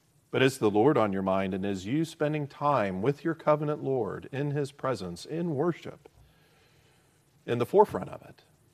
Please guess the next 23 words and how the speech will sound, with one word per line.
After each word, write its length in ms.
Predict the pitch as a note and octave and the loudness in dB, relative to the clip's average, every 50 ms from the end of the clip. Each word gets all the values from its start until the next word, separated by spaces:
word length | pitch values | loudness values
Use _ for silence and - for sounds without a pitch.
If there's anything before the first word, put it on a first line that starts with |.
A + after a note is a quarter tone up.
| _ _ _ _ _ _ _ _ _ _ | _ _ _ _ _ _ _ _ _ _
Think 160 | - D#3+ D#3 | -6 -4 -4
about 260 | - - - F#2 - - | -2 -2 -2 -2 -2 -4
that. 220 | F2 E2+ F2 F2 - - _ _ _ _ _ _ _ _ _ _ _ _ _ _ _ _ _ _ _ _ _ _ _ _ _ _ _ _ _ _ _ _ _ _ _ _ _ _ _ _ _ _ _ _ _ _ _ _ _ _ _ _ _ _ _ | -4 -4 -4 -4 -8 -14 _ _ _ _ _ _ _ _ _ _ _ _ _ _ _ _ _ _ _ _ _ _ _ _ _ _ _ _ _ _ _ _ _ _ _ _ _ _ _ _ _ _ _ _ _ _ _ _ _ _ _ _ _ _ _
The 60 | A#2+ | -8
place 340 | - - E3 E3+ F#3 - - | 10 12 12 12 12 10 8
that 160 | E3 C#3+ B2+ | 6 8 8
we 160 | C3 C3+ C3 B2 | 8 8 10 10
enter 380 | B2+ D3 D#3 - - A2 G#2 | 10 8 6 4 4 6 6
into 580 | G#2+ A2+ B2 A#2+ - - F#2+ F#2 F2+ F#2 A#2 B2+ - _ _ _ _ _ _ _ _ _ | 6 4 4 0 -2 0 0 2 2 0 -2 -4 -10 _ _ _ _ _ _ _ _ _
isn't 380 | - A2+ C3+ C3 E3 D3+ C#3 - | 2 4 4 4 4 2 6 8
our 220 | C3 A#2 A2 G#2 | 10 10 10 10
own 220 | A2+ B2 D#3 D#3+ C3+ | 8 8 6 4 2
house. 600 | - - E2 E2 F2 C3 - - - - - - _ _ _ _ _ _ _ _ _ _ _ | -2 -6 -6 -4 -4 -6 -6 -10 -16 -18 -20 -20 _ _ _ _ _ _ _ _ _ _ _
It's 120 | _ - - | _ -4 2
the 120 | G#3 G3 | 2 6
Lord's 320 | F3+ G3 A3+ B3+ - - | 8 8 8 8 4 -2
house. 540 | - F#2 E2+ - - - - - - - - _ _ _ _ _ _ _ _ _ _ _ _ _ _ _ _ _ _ _ _ _ _ _ _ _ _ _ _ | -2 -2 -4 -4 -8 -14 -18 -18 -18 -20 -20 _ _ _ _ _ _ _ _ _ _ _ _ _ _ _ _ _ _ _ _ _ _ _ _ _ _ _ _
As 180 | A#2 A#2+ A2 | 2 2 8
we 140 | A#2 D#3 G3+ | 10 12 12
are 100 | G3 E3 | 12 12
with 340 | D3 D#3 E3 E3 D#3+ - - - | 12 12 10 10 10 6 -6 -2
fellow 320 | - - D3+ D#3+ F3+ F#3 F3 | 12 12 12 12 12 12 10
saints, 760 | - - F3 D#3+ A3 B3 F#3 - - - - - - - | 10 8 8 8 8 6 2 -2 -4 -12 -12 -12 -12 -14